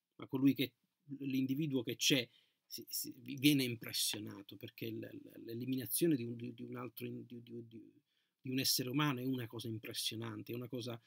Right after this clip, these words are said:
è, è, è una cosa che soltanto una specie completamente, completamente pervertita è potuta arrivare a pensare. E l-, l-, il senso della human decency, della common decency,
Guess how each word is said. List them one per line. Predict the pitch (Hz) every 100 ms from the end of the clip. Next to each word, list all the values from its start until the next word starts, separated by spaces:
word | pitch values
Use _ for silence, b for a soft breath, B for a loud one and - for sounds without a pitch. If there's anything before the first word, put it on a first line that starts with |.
| b b b
è, | - - - - -
è, | - 147 151
è | -
una | 156 156
cosa | 151 180
che | 156
soltanto | 123 120 - 143 135
una | 127 120
specie | - - 156 - 131 _
completamente, | 127 127 - 131 135 135 127 - 120 117 - _ _ _ _ _ _ _ _ -
completamente | 135 131 127 139 135 127
pervertita | 117 123 117 127 - - 165 -
è | 110 - -
potuta | 117 123 113
arrivare | 113 113 110 117
a | 104
pensare. | 110 110 - 101 107 - _ _ _ _ _ _ _ _
E | 143 - _ _ -
l-, | 180 160 165
l-, | - 143 170
il | 156 151
senso | - - 220 196 170 -
della | 139 139 139 - _ _ _ 127
human | 160 202 165 147
decency, | 131 185 - 127 113 135
della | 131 139 -
common | 202 202 165 147
decency, | 151 196 - 123 - 131